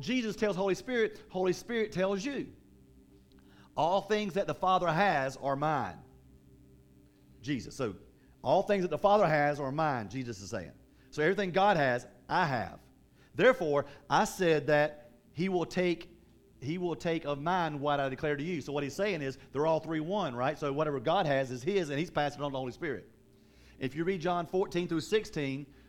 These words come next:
th-, those three chapters, um, Holy Spirit is referred to many, about nineteen times.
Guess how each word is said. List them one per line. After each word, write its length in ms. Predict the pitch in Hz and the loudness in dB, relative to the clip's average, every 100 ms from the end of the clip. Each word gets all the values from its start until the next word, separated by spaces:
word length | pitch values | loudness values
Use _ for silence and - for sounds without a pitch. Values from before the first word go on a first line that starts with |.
| - 123 | -10 -4
th-, 100 | 135 | -2
those 220 | 147 147 | -2 -2
three 180 | 160 160 | -6 -2
chapters, 500 | 170 180 135 127 - - - | 0 0 0 -6 -8 -16 -6
um, 380 | 139 135 135 135 | -4 -2 -6 -4
Holy 220 | 170 170 | -2 -2
Spirit 240 | 175 175 | 0 0
is 60 | 143 | 0
referred 460 | 139 156 160 165 - | -6 -2 -2 -2 -4
to 280 | 160 151 | -4 -4
many, 320 | 147 170 175 - | -4 -6 -6 -4
about 180 | 147 131 | -4 -2
nineteen 460 | 156 160 165 165 | -2 -4 -6 -6
times. 540 | 165 170 123 - - | -4 -4 -4 -10 -18